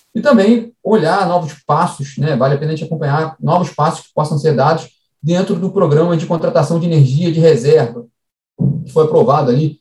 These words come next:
aquele modelo simplificado na semana passada, né, pelo, pelo, pela creg, A aneel, o diretor-geral da aneel, o André Peptoni,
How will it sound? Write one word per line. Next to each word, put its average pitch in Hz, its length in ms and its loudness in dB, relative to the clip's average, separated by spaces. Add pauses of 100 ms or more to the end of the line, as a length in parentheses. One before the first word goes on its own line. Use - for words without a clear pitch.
(160)
aquele 151 180 -2
modelo 147 260 2
simplificado 147 680 -2
na 143 60 0
semana 139 300 0
passada, 151 540 0
né, 156 140 0
pelo, 139 400 0
pelo, 127 420 -2
pela 131 220 2
creg, 120 520 0 (500)
A 135 120 0
aneel, 143 640 2
o 123 400 -2
diretor-geral 135 560 0
da 120 100 -2
aneel, 120 540 0
o 120 240 -4
André 117 180 2
Peptoni, 135 680 -4